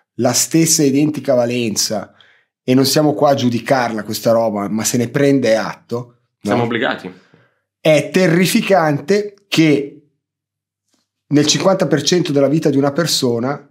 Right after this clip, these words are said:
Speaker 1: ci sia qualcun altro che possa semplicemente decidere di fare off.
Speaker 2: Spegnerti. Può spegnere la tua identità.
Speaker 1: E questo è terrificante.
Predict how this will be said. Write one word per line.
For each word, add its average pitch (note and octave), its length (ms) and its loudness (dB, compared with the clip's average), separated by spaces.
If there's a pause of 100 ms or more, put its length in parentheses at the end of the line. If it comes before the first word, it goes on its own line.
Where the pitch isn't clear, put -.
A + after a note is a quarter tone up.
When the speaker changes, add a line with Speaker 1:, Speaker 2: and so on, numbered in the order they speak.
Speaker 1:
ci - 180 2
sia D#3 340 2
qualcun D#3 400 0
altro A#2 320 -2
che C#3+ 100 -4
possa C#3 260 -2
semplicemente C#3 540 -2
decidere C#3 440 2
di C3+ 60 0
fare G#2+ 440 -4
off. F2+ 420 -4
Speaker 2:
Spegnerti. G2 680 -6 (540)
Può A2+ 100 -6
spegnere C3+ 340 -2
la B2 80 -4
tua A2 140 -4
identità. G#2+ 480 -8
Speaker 1:
E - 160 -10
questo F#3 340 2
è F#2+ 160 -4
terrificante. G#2+ 880 -6